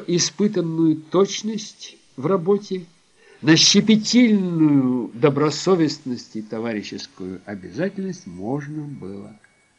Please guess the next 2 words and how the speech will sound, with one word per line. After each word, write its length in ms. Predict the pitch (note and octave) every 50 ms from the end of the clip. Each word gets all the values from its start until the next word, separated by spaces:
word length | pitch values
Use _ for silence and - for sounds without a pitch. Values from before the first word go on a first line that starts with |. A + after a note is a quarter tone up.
| _ _ _ _ _ _ _ _ _ _ _ -
положиться. 960 | - F2 F2 F2 F2 F2 F2+ - - - - - - - - - - - - _ _ _ _ _ _ _ _ _ _ _ _ _ _ _ _ _ _ _ _ _ _ _ _ _ _ _ _ _ _ _ _ _ _ _ _ _ _ _ _ _ _ _ _ _ _ _ _ _ _ _ _ _ _ _ _ _ _
Разоблачение. 1400 | - - G2 G#2+ A2 G#2 A2 A#2 B2 A#2 F#2+ G#2 G#2 G#2+ - - - - - - C#2+ C#2 D2+ D2+ - - -